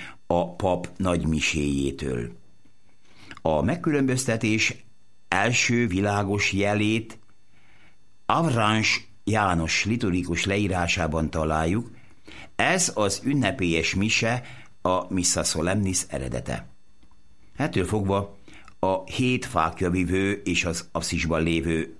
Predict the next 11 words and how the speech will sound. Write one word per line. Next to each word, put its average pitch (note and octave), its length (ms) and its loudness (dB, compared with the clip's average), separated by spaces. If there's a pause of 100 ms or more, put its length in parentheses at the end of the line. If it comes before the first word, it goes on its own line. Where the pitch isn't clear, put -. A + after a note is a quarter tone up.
ülőhely E2+ 600 2
csakis C#3 540 0 (280)
a C3+ 140 0
püspököt D2+ 500 -2
illette D2 400 0
meg. C#2+ 200 0 (560)
Pap B2+ 240 2
nem G2 280 2
tarthatott E2+ 480 0
rá D#2+ 160 2
igényt. D2+ 600 -2